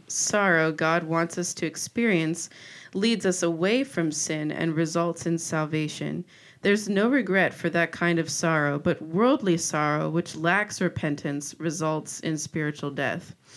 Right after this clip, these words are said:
And I think, um,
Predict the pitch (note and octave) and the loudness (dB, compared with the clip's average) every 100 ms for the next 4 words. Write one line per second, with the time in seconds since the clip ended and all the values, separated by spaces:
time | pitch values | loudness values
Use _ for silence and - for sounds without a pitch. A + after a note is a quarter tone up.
0 | - - _ - - _ - F3 E3+ E3+ | -18 -20 _ -20 -20 _ 2 4 4 2
1 | F#3+ - _ _ - F3+ F#3 G3+ F#3+ C3+ | -2 -16 _ _ 0 0 4 4 4 2
2 | - - - _ _ _ _ _ _ - | -10 -20 -20 _ _ _ _ _ _ -20
3 | _ _ _ _ _ _ F3+ E3+ D#3 D3+ | _ _ _ _ _ _ -4 -2 -2 -2
4 | E3 F#3+ | -4 -8